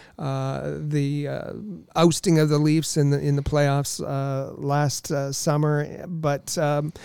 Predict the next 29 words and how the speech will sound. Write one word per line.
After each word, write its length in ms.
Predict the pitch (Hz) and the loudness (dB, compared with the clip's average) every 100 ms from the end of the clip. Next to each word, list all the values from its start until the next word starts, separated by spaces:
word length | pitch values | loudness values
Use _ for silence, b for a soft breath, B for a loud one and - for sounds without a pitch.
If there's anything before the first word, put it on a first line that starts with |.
| B B B - 165 - | B B B -14 -14 -4
you 160 | 185 | 0
know, 120 | 190 | 2
a 300 | 180 143 151 | 2 0 0
lot 240 | 151 165 220 | 4 4 4
of 60 | |
attention 500 | 214 165 185 185 185 | 2 0 -2 0 2
is 140 | 170 151 | 0 2
being 240 | 165 156 | 2 0
paid 340 | 139 151 160 151 | 0 0 0 0
to, 360 | - 151 139 | 2 4 4
to 480 | 143 - 151 139 135 127 | 0 0 2 4 2 -2
the 80 | - | -4
Canadians 440 | - 147 147 147 143 | 2 4 6 4 2
scoring 340 | - 151 147 | 2 4 4
goals, 340 | 131 147 165 | 4 2 4
and, 140 | 147 131 | 2 0
and 200 | 127 139 | 0 0
why 180 | 131 143 | 2 4
wouldn't 260 | 147 147 170 | 4 4 4
it? 120 | 160 | 2
Because 440 | 147 - 135 127 | 0 0 0 0
they've 160 | 139 139 | 2 2
had, 360 | 127 131 135 | 2 0 0
uh, 160 | 139 123 | 0 0
their, 280 | 131 123 123 | 0 -2 -4
their 440 | 147 139 127 127 | -6 -4 -2 -2
difficulties 760 | 127 165 160 160 151 143 139 131 | 2 2 2 2 2 2 0 2
there. 180 | 139 135 | 2 2
But 300 | 139 127 | 2 -2